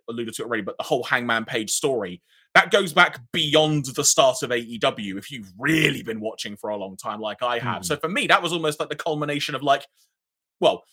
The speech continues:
Speaker 1: a big chapter point, at the very least, of a five-year build of a story.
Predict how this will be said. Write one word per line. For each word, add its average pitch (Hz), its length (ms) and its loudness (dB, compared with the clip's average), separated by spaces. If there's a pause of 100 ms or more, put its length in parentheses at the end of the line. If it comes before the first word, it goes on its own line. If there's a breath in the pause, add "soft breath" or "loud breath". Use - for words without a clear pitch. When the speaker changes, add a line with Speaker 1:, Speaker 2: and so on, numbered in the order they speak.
(180)
Speaker 1:
a 151 60 4
big 147 260 2
chapter - 360 4
point, 127 180 -2
at 117 40 0
the 117 60 -6
very 127 140 0
least, 131 220 -8
of 147 80 -2
a 135 60 2
five-year 151 920 2
build 113 320 -4
of 107 120 -8
a 104 60 -8
story. 80 460 -6